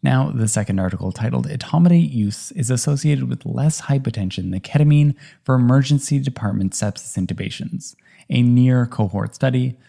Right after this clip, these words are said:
out of the Journal of Academic Emergency Medicine. Again here, guys, we're in danger of ketamine losing its throne as the go-to for safer and more hemodynamically stable intubations. Surely it'll redeem itself in septic patients, though.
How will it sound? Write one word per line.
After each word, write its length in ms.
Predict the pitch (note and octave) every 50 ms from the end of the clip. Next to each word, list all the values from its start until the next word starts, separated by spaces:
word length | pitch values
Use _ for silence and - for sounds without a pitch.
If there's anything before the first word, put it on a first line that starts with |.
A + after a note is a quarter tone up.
| _ _ -
out 80 | D3+ D3
of 80 | D#3
the 80 | C#3+ C#3+
Journal 380 | A#2 A2 G#2+ G2+ G#2 G2+ G#2
of 140 | A#2 A2+ -
Academic 600 | - - A#2+ C3+ - - A2+ G#2 G2 F#2+ F#2+ -
Emergency 500 | - - G2+ F#2+ F2+ F2 F2+ F2 - - -
Medicine. 500 | - - - - - - - - D3 - _ _ _ _ _ _ _ _ _ _ _ - - - - _ _ - - - -
Again 300 | C#3+ C3 D#3 F#3 G#3 G3+
here, 240 | F#3 E3+ E3+ D#3+ D3+
guys, 300 | D3+ C3+ C#3 C#3+ C#3 C#3+
we're 140 | C#3 D#3
in 100 | F3 F3
danger 300 | D3+ C#3+ D3+ E3 D#3+ D3+
of 120 | B2+ A#2+ -
ketamine 580 | - - F#3 G#3 G#3+ G#3 G3+ G3 F3+ D3+ C3
losing 440 | C#3 F3 G3+ G#3+ - - G#3+ G#3 G3+ F#3+
its 300 | D#3+ D3+ D3 - - -
throne 560 | - C#3+ B2+ B2 D3 E3 E3+ D#3 B2+ A2+ -
as 200 | - G#2+ G#2 G#2
the 160 | A#2 A#2 A#2+
go-to 600 | A#2+ A2 - C3+ D3+ E3+ E3 - - E3 D#3+ D3+ C3
for 180 | - A#2+ A2+
safer 540 | A2 - - C#3 D3 D3 - - D#3 D3 C#3+
and 180 | D3 C#3+ A#2 A2+
more 280 | A2 A2+ B2+ C#3 C#3+
hemodynamically 1120 | C#3+ C#3+ - - C#3 C3 B2+ B2 B2 A2+ A2 G#2 G2 G2 G2 G2+ G2+ A2 A2 - A2+ A2
stable 560 | A2 - - - - F2+ F#2 F2+ - F#2 F#2 - -
intubations. 840 | - G2 - F2+ F#2+ G#2+ A#2+ A#2+ - - - - E3+ E3 - - - _ _ _ _ _ _ _ _ _ _
Surely 880 | - - - - - D3 C#3+ C#3+ C3+ C3+ B2 A2 G2+ - G2+ - - -
it'll 200 | C3+ A#2+ A#2 G#2+
redeem 400 | G2+ G#2+ G2 F#2+ B2+ B2+ B2+ A#2+
itself 360 | G#2+ - - - D#2+ - -
in 120 | - - -
septic 400 | - - F#2 - - F#2+ - -
patients, 420 | G#2 F#2 F2 - - - - -
though. 320 | - C2 A#1+ - - -